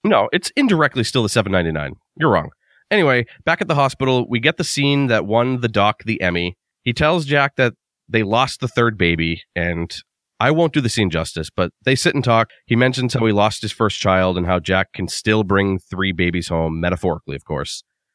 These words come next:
I can't make anything funny out of that. Ashley and I had a tough delivery with Frank.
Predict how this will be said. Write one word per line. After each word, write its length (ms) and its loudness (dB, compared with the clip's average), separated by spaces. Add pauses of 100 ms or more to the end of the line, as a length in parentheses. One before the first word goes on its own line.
(140)
I 100 0
can't 240 -6
make 180 -6
anything 300 -2
funny 320 -2
out 120 0
of 80 -2
that. 240 0 (160)
Ashley 280 0
and 80 2
I 200 2
had 140 0
a 60 -2
tough 300 -2
delivery 380 2
with 120 -2
Frank. 320 0